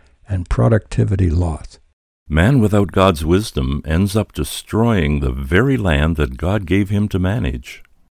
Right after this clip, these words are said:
Speaker 1: Man was to work to earn his daily bread, but he was not to manipulate nor destroy the earth God had made.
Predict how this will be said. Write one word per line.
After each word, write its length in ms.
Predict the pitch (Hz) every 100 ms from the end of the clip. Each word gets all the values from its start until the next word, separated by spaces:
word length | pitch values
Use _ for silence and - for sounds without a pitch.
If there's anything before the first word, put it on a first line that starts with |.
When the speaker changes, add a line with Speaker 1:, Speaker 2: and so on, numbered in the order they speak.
| _ _ -
Speaker 1:
Man 420 | 87 107 147 202
was 140 | 180 -
to 120 | 123
work 500 | 104 98 - - - _
to 180 | - 107 -
earn 240 | 113 110
his 180 | 104 101
daily 380 | - 95 98 87
bread, 460 | 104 95 76 69 -
but 100 | 104
he 80 | 98
was 220 | 98 98
not 280 | 107 135 -
to 100 | 190
manipulate 760 | 147 110 113 - 104 87 82 -
nor 220 | 107 127
destroy 540 | 113 - - 104 107
the 180 | 98 87
earth 260 | 95 104 -
God 280 | 85 92 101
had 180 | 98
made. 340 | 104 156 87